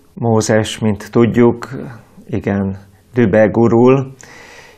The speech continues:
és megfeddi a választott népet, és ezek után megújítja a szövetséget, és itt már a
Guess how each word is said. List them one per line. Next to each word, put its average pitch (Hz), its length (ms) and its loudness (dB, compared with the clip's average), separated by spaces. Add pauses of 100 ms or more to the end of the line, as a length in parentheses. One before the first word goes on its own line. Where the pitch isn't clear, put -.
(100)
és 107 480 0
megfeddi 101 760 -2 (380)
a 98 300 -6 (240)
választott 98 680 -4
népet, 113 500 -2
és 107 340 -2 (760)
ezek 117 380 -2
után 113 500 -2 (640)
megújítja 110 880 2
a 95 80 -2
szövetséget, 104 840 0
és 101 160 -2
itt 110 160 -2
már 104 280 0
a 101 160 2